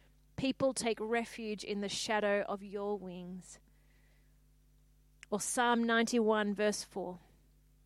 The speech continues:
"He will cover you with his feathers, and under his wings you will find refuge." You put two and two together, what Jesus is saying and what the Psalms are saying, and we see that, in other words,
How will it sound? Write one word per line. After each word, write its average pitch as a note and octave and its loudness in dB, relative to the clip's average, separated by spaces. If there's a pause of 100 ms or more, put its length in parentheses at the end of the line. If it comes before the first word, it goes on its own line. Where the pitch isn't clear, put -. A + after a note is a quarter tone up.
(400)
"He A#3+ -2
will A3 8
cover A#3+ 4
you A3+ 2
with A3 0
his - -4
feathers, G#3 -2 (720)
and G#3+ -2
under A3+ 2
his A3+ -4
wings G3+ -4 (380)
you A3+ 6
will G#3+ 8
find F#3+ -2
refuge." F3 -4 (2250)
You G#3+ -4
put C4+ 8
two C4+ 6
and B3+ 6
two C4 2
together, B3 2
what A3 4
Jesus A#3 -4
is A#3 -6
saying A3 -6
and G#3+ -4
what - -8
the G#3+ -8
Psalms A3 -4
are A3 -6
saying, G3+ -8
and A3 -6
we A#3 -6
see A#3+ 0
that, G#3+ 0
in G#3 -6
other A#3+ 0
words, A3 0